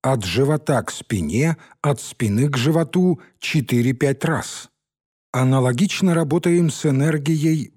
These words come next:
П, затем с Х, по четыре-пять возвратно-поступательных движений в каждой из плоскостей.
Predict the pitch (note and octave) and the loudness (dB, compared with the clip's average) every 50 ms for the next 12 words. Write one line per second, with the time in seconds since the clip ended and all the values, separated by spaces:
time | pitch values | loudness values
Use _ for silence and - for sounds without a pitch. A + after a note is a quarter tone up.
0 | _ _ - D#3 C3 - - - - _ _ _ _ _ - A2 G2+ B2+ C3+ A#2+ | _ _ -2 0 0 0 -4 -8 -12 _ _ _ _ _ -8 -4 0 0 0 0
1 | - - C#3+ D3 D#3 D#3 D#3 C3+ - - - _ - - - - - _ _ - | 0 2 2 4 4 2 2 0 -4 -8 -20 _ -18 -18 -16 -16 -18 _ _ -8
2 | - - - - F#3+ E3 - - - _ _ _ - - - _ _ - C3 A#2+ | -8 -4 -2 0 0 0 -2 -4 -8 _ _ _ -20 -20 -20 _ _ -2 -2 -2
3 | - - E3 - - F#3 E3+ C#3+ C#3+ A2+ - D#3+ E3+ E3+ D#3+ - - - - - | 0 -2 -2 0 2 2 2 2 0 0 2 2 2 2 2 -2 -6 -10 -6 -2
4 | C3 D#3 C#3 A2+ B2 C#3 D3+ D3+ C3 - - C#3 C3 A#2 - A2 - - - C3+ | -2 0 0 0 0 0 0 0 0 0 0 -2 0 0 -2 -4 -4 -2 -4 -2
5 | - C#3 B2 - B2+ A#2+ A#2+ A#2+ A2+ G2 F2 G2+ B2 C3+ C#3 F3+ F#3+ F#3 F3+ F3 | 0 0 0 0 0 2 2 2 0 -2 -2 -2 -2 0 2 2 2 4 4 4
6 | E3 D3 A#2 - - - - - - - - - C3+ D3+ D3 B2+ C3 E3 F3 F3+ | 2 2 0 -4 -8 -18 -20 -18 -12 -6 -4 -2 0 0 0 0 0 0 0 0
7 | - - E3 D#3 C#3+ - - D#3 D#3 C3 - - D3+ B2 - - - - F#2+ - | 0 -2 -2 -4 -4 -2 -2 -2 -2 -2 -2 -4 -4 -4 -6 -8 -10 -10 -12 -12
8 | - _ | -12 _